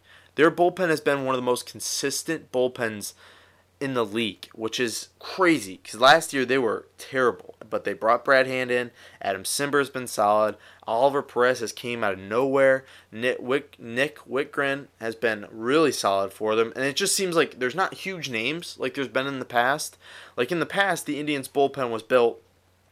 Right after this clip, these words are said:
uh, around, like, three, four guys. You know, Cody Allen, Brian Shaw,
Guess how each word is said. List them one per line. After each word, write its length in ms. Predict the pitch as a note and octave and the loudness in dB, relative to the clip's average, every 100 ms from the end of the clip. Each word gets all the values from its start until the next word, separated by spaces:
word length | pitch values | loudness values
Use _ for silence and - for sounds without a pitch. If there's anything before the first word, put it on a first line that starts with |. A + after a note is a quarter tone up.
| _ _ _ - | _ _ _ 0
uh, 220 | A#2+ A#2+ | 2 4
around, 320 | A#2 A#2 A#2 | 4 4 2
like, 160 | G#2+ G2 | 0 -6
three, 300 | - C3 C#3+ | -8 -6 -6
four 280 | C3+ C3 A#2 | -2 2 2
guys. 440 | A2 G2 F#2 F#2+ | 2 0 -2 -8
You 80 | G2 | -12
know, 80 | F#2 | -12
Cody 400 | - A2+ B2+ A2+ | -2 0 2 2
Allen, 260 | A2 A2 | 2 0
Brian 300 | G2+ G2+ G#2 | -2 -2 -2
Shaw, 380 | G#2+ G2+ G2 G2 | -2 0 2 2